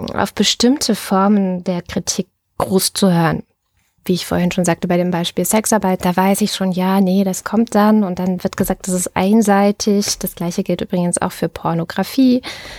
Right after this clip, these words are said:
Ähm, ja, viel zu einseitig alles. Die werden alle ausgebeutet, die Frauen in diesen Berufen. Und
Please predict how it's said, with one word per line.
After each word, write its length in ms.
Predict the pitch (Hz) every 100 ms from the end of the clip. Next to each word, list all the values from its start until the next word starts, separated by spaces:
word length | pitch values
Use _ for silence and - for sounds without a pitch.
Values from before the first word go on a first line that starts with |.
| - -
Ähm, 200 | 175 170
ja, 140 | 170
viel 180 | 170 233
zu 180 | - -
einseitig 560 | 220 214 202 214 - 190
alles. 400 | 190 185 202 -
Die 180 | 190
werden 180 | 190 180
alle 280 | - 185 -
ausgebeutet, 680 | 185 - 185 175 165 - -
die 60 |
Frauen 340 | - - 165 170
in 120 | 170
diesen 220 | 196 175
Berufen. 540 | 180 175 170 - 180 - - - - - - - -
Und 260 | 185 170